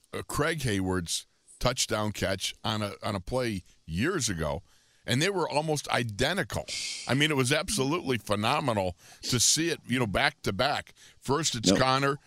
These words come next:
Speaker 2: then it's Craig. I mean, I don't know. That, that's gotta be something special, I would think, in the Hayward house.
Speaker 1: Yeah, I didn't see that, Wolf, but I think I've told you this, and I've, I've stated this many times. Ironhead was one of my favorite players of all time. You know, I was around him.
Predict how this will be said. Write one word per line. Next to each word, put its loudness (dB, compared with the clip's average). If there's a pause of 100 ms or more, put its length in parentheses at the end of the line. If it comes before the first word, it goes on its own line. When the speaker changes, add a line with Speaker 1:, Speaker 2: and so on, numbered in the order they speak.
(140)
Speaker 2:
then 2
it's -2
Craig. -2 (100)
I 2
mean, 0 (340)
I 4
don't 0
know. 0
That, 0
that's -2
gotta -2
be 0
something -2
special, -2
I 2
would -6
think, -4
in -4
the -2
Hayward -2
house. -12 (320)
Speaker 1:
Yeah, 10
I 4
didn't 0
see 4
that, 4
Wolf, 2
but 2
I 2
think -2
I've 0
told -2
you -2
this, 0
and -4
I've, -4 (140)
I've 2
stated 2
this 0
many 2
times. 0 (1120)
Ironhead 8
was 2
one 0
of 0
my 0
favorite 2 (100)
players 0
of -6
all -2
time. -2
You 0
know, 2
I 6
was 2
around 4
him. 4